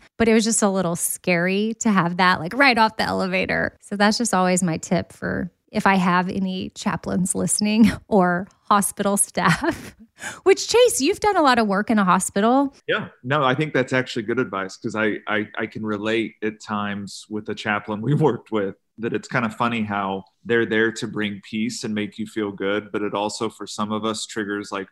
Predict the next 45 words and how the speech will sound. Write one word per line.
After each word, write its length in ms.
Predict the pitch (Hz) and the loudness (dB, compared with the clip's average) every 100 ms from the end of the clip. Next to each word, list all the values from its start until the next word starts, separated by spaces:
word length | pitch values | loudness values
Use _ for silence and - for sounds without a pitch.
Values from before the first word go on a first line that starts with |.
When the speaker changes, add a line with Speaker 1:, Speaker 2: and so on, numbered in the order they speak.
| 110 | -6
Speaker 2:
"Oh 140 | 107 | -6
no, 240 | 101 95 | -6 -8
something's 480 | 98 101 95 95 95 | -8 -10 -10 -12 -10
wrong." 420 | 98 92 87 92 - | -8 -6 -8 -14 -18
So 180 | - 113 | -8 -8
it's 120 | 104 | -6
kind 200 | 123 113 | -6 -6
of 100 | 98 | -6
a 200 | 95 92 104 | -8 -10 -10
give 160 | 110 | -8
and 120 | 101 95 | -8 -8
take. 300 | 107 98 95 - _ _ 247 | -6 -6 -8 -16 _ _ 4
Speaker 1:
Well, 160 | 285 | 4
I 140 | 202 196 | 4 2
mean, 220 | 202 190 | -2 0
yeah. 360 | 226 - - 208 | 0 0 -2 0
And 160 | 220 | 2
something 300 | 349 403 311 | 4 4 4
was 180 | 202 165 | 4 2
definitely 480 | 208 220 247 214 196 | 2 4 2 0 0
wrong. 440 | 180 170 190 233 | 0 2 4 4
But 160 | 196 170 | 4 2
of 80 | - | 0
course, 200 | 254 - | 0 4
our 200 | 202 208 | 4 4
brains 320 | 214 208 196 | 4 4 2
went 200 | 185 - | 0 0
to, 460 | - 180 175 170 - _ | 0 2 2 0 -4 _
"He's 220 | - 196 | -4 0
died," 420 | 214 190 165 165 196 | 4 4 2 -4 2
'cause 140 | 269 | 4
that's 220 | 302 311 | 6 4
how 180 | 330 311 | 4 4
it 80 | 302 | 6
is 140 | 311 | 4
in 80 | 294 | 6
the 60 | 311 | 6
movies. 580 | 392 202 160 180 - - _ | 4 2 -2 -2 -4 -6 _
The 60 | 196 | 0
chaplain, 520 | 226 208 214 202 180 | 2 4 2 0 -2
the 60 | |
chaplain's, 440 | 196 180 - 170 - - | -4 -2 0 -2 -4 -2
"Call 180 | 175 | 0
the 100 | 175 | 2
chaplain. 480 | 190 202 - 160 151 | 2 0 0 -4 -6